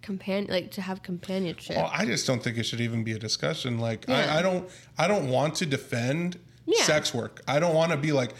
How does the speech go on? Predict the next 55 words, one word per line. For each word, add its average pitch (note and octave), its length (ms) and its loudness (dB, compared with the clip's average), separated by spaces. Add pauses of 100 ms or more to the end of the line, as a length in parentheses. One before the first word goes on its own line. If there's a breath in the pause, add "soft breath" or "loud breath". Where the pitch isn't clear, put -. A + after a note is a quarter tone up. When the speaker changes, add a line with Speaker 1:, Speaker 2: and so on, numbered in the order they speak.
(180 loud breath)
Speaker 2:
"Oh G3+ 120 4
yeah, G#3 260 4
it's, C3+ 220 -2
you E3 160 -2
know, F#3+ 120 4
it's G#3+ 140 -2
definitely C4 380 0
an, B2+ 200 0
a, B2+ 60 0
a B2+ 40 2
wor-," C3+ 200 -2
no, G#3 240 2
of B2+ 120 2
course G#3+ 260 2
it A#2+ 80 -2
is. A#2+ 220 -6
Like, A#2+ 140 0
I'm - 80 6
Speaker 1:
Yeah, F4+ 100 6
Speaker 2:
not F#3 60 6
Speaker 1:
I D#3+ 60 6
mean, B3 100 6
Speaker 2:
even, C4+ 100 6
Speaker 1:
it's C4 100 0
still G4 160 6
work, A3 320 4
but B3+ 100 4
I C4 60 4
mean, C4 160 4
Speaker 2:
I'm B3 60 4
Speaker 1:
like, A#3 80 6
Speaker 2:
not - 100 2
gonna C4 140 2
Speaker 1:
I, C4 40 2
Speaker 2:
have - 180 2
Speaker 1:
you're E4+ 100 2
Speaker 2:
a F#4 40 2
Speaker 1:
right. C#4+ 400 0
She - 100 -8
probably F4 240 0
does C4+ 180 0
make B3+ 200 -2 (300)
a A3 160 0
lot G#3+ 240 2
of B3 60 0
money, C#4 260 2
but G3+ 120 0
that A3 120 -2
still C#4 200 0
doesn't A#3+ 300 0 (160)
mean A3+ 280 0
that E3 100 -2
she G#3 480 -2
is F#3+ 140 -2
a F3+ 100 -4